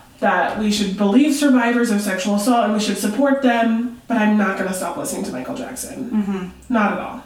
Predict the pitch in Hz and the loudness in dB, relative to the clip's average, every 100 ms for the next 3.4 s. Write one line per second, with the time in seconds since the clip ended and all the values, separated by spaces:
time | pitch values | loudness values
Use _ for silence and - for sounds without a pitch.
0 | - 196 190 185 - - - - - - | -10 -10 -10 -14 -16 -20 -20 -20 -20 -20
1 | - - - 240 302 320 285 285 277 240 | -20 -20 -6 2 4 4 4 4 6 4
2 | 262 - 262 196 175 170 170 160 - 170 | 4 4 2 2 0 0 0 0 -2 -4
3 | 160 156 165 | -4 -4 -6